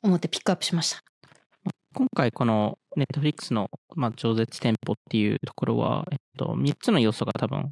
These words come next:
Speaker 2: 含まれていて、えっと、一つが、まあ、グッズ販売、えー、っていうところと、あとは飲食、えー、
Speaker 1: うん。
Speaker 2: で、えっと、三つ目が体験っていう、多分その三つを、えーと、えー、含まれているんですけど、なんか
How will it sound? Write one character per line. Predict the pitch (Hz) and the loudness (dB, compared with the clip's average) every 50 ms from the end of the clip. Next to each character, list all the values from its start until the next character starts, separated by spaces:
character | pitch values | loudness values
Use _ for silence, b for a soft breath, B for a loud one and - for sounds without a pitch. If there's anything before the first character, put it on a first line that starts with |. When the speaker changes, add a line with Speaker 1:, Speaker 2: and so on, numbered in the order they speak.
| - - | -10 -16
Speaker 2:
含 | - - - 117 | -10 -4 -2 -2
ま | 117 110 | -2 -2
れ | 113 110 | -4 -4
て | - - 101 - - | -4 -4 -4 -4 -4
い | - 131 | -6 -10
て、 | - - - 160 - - - - _ | -8 -2 -2 0 0 0 -2 -6 _
え | - | -6
っ | |
と、 | - 120 | -6 -4
一 | - - 202 | 0 -2 -2
つ | - - 123 | 0 2 0
が、 | 98 - - | 0 2 0
ま | 117 | 0
あ、 | 110 | -2
グ | 110 - 110 | 0 0 -2
ッ | 110 - | -2 -2
ズ | - - | -2 -4
販 | 117 - - 117 104 98 | -2 0 0 0 0 -2
売、 | - - 95 - - - b b b b b _ - | -2 -4 -6 -6 -6 -8 b b b b b _ -6
え | - | -6
ー、 | - - | -6 -6
っ | - - | -8 -6
て | - 110 | -6 -6
い | |
う | - | -6
と | - 139 | -6 -4
こ | - 147 | -4 -2
ろ | 143 147 | -2 -2
と、 | - - - 190 156 160 b b b b b | -2 0 0 0 0 0 b b b b b
あ | - - | -8 -2
と | - - | 0 0
は | - - | 0 0
飲 | - 123 131 127 120 | 0 2 2 2 2
食、 | - - - - - - - 131 - - - _ _ _ _ | 2 -2 -4 -4 -6 -6 -6 -6 -6 -10 -18 _ _ _ _
え | - 127 - - - - | -6 -6 -6 -6 -2 2
ー、 | 339 | 4
Speaker 1:
う | 311 277 269 254 240 233 220 208 | 6 8 8 8 8 6 6 4
ん。 | 202 | 4
Speaker 2:
で、 | 190 185 | 2 2
え | |
っ | 196 196 | 0 -2
と、 | - - 139 | -4 -2 -2
三 | 139 139 | -2 -2
つ | - - - | -2 -4 -2
目 | 226 202 | -2 0
が | 196 135 107 | 2 0 0
体 | - - - 107 104 | 0 -2 -2 -2 -2
験 | - - 101 104 | -2 -6 -6 -8
っ | - - _ - | -8 -8 _ -12
て | - | -10
い | - - - | -8 -8 -8
う、 | - | -4
多 | - - 139 | -4 -2 -2
分 | 110 113 | -2 -4
そ | - - 127 | -2 0 0
の | 120 | 2
三 | 123 123 123 - - | 2 0 0 -2 -8
つ | - - 143 - 156 - - - | -8 -6 -6 -6 -6 -10 -4 -2
を、 | 127 107 - - _ 135 - | -2 -2 -2 -4 _ _ -8
え | 131 127 - 139 - | -8 -8 -8 -10 -12
ー | - - | -14 -10
と、 | - - - 135 156 B B B B B B B B B B _ | -8 -8 -6 -6 -8 B B B B B B B B B B _
え | - 117 117 | -4 -2 -2
ー、 | 123 | -4
含 | - - - 120 | -4 -2 0 2
ま | 117 107 | 2 2
れ | 107 | 0
て | - - | 0 -2
い | 110 110 | 0 0
る | 123 120 | 2 2
ん | 113 | 0
で | 120 | 0
す | - - | -2 -2
け | - 208 | -2 0
ど、 | 220 196 135 107 - - _ _ _ _ | 2 2 2 2 0 -4 _ _ _ _
な | - | -4
ん | - | -2
か | - 127 98 - | 0 0 0 0